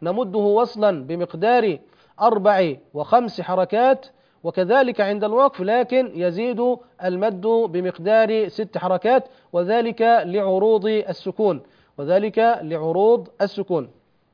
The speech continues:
إذن المد المتصل إذا كان متوسطاً يمد بمقدار أربع وخمس حركات في الوصل والوقف، وإذا كان متطرفاً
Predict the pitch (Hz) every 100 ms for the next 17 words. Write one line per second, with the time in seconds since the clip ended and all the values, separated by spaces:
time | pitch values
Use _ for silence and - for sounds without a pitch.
0 | _ _ _ _ _ _ _ _ - 226
1 | 254 247 - _ _ _ - 165 196 240
2 | 170 196 156 185 190 185 - 202 226 254
3 | 226 _ _ _ _ _ - 170 170 196
4 | 240 233 196 185 180 170 226 233 247 254
5 | 160 170 220 190 180 180 175 180 240 214
6 | - 226 190 190 170 185 196 165 170 170
7 | 208 254 262 - _ _ _ _ _ _
8 | - 214 190 175 170 208 208 190 196 254
9 | - 190 185 185 254 233 208 196 196 214
10 | 220 226